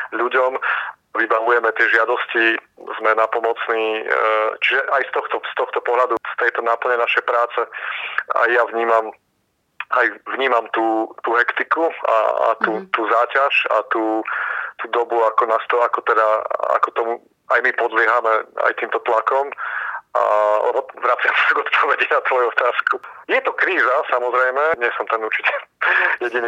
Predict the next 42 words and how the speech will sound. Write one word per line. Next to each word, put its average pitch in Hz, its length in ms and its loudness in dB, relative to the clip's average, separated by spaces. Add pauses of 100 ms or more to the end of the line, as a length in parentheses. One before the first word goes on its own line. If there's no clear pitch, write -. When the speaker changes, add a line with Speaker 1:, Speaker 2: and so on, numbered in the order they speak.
Speaker 1:
ktorý 117 180 0 (140)
by 117 100 0
to 123 100 0
takto - 280 0
pomenoval, 131 560 0
ale 151 240 0
zároveň 180 400 0 (160)
si 143 80 0
vážim, 156 420 0
že 127 180 2 (520)
v - 240 -6
tejto 120 240 2
dobe 113 260 -2
si - 80 -4
každý, 120 380 0
kto 120 160 -2
má 120 100 4
prácu, 117 460 0
si - 80 -2 (240)
verím, 113 320 2
že 110 160 4
si 120 80 0
to 120 160 0 (160)
aspoň 123 340 0
trošku 120 380 0
váži. 110 400 4 (480)
To 123 80 2
je 123 80 2
dobre 113 240 2
sa 117 80 2
niekedy 113 240 2
tak - 240 -2
pozastaviť 113 500 0
a 110 100 0
presne 117 280 0
si - 80 -2
to - 100 -2
všimnúť, 117 460 0
keď 113 160 0
sa 110 80 0
človek 117 320 0
prechádza 117 340 2